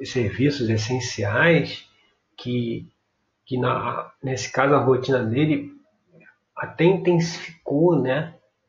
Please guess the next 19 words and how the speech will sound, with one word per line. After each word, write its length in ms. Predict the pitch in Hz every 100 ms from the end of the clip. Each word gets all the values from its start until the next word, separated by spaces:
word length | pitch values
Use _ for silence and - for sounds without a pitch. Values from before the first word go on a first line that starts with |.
| _
Tá 120 | 120
até 180 | 110 139
diferente, 640 | 143 - 180 139 156 165
tá 80 | 123
trabalhando 520 | 135 135 131 139 147
até 200 | - 185
mais 720 | 175 131 147 180 143 - - - _ _ _ -
do 120 | 123
que 160 | -
vinha 360 | 117 107 160 165
trabalhando, 760 | 165 113 113 117 131 180 170 120
né? 200 | 135 175
Do, 260 | 123 110
do, 420 | 107 110 - -
no 120 | 123 -
cotidiano. 840 | 107 123 110 110 139 196 185 107 - _ _ -
Então 320 | 110 151 160
isso 280 | 185 196 -
também 720 | 170 120 131 180 208 165